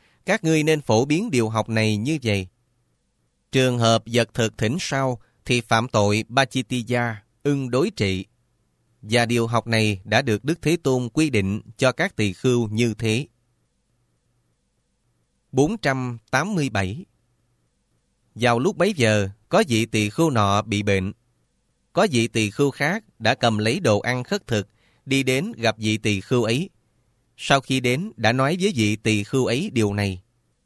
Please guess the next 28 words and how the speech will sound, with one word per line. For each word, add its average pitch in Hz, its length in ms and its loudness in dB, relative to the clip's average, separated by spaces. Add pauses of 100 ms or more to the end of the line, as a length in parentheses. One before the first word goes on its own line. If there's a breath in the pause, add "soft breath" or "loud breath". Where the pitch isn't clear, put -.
(1120)
"Này 117 300 0
Đại 107 240 0
Đức, 190 200 -4 (260)
hãy 117 320 0
thọ 104 240 0
thực." 104 260 -2 (1600)
"Này 110 220 2
Đại 98 240 2
Đức, 156 180 -2 (320)
thôi 135 260 2
đi. 127 260 -2 (680)
Có 185 160 2
sự 113 280 2
chuẩn 107 200 -2
bị 107 300 0
về 107 200 2
bữa 104 160 0
ăn 135 360 -4
cho 135 120 0
tôi 143 280 -2
rồi." 92 320 -4 (1600)
Thức - 240 -2
ăn 147 240 0
của 151 160 2
vị 113 160 2
tỳ 107 240 0
khưu 135 200 2
ấy 143 300 -2